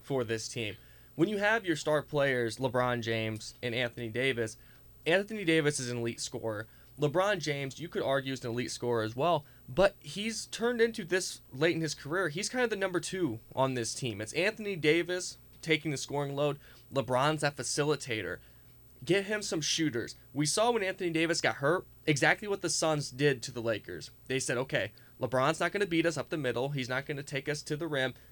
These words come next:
Force him to kick it out and make them beat us."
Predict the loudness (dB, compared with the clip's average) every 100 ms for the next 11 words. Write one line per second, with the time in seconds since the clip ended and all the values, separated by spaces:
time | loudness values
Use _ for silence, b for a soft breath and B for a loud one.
0 | b b _ -20 -4 4 6 6 2 -2
1 | -4 -2 -2 0 4 4 2 -2 -18 -18
2 | 0 2 4 2 2 4 2 2 -2 -4
3 | -6 -10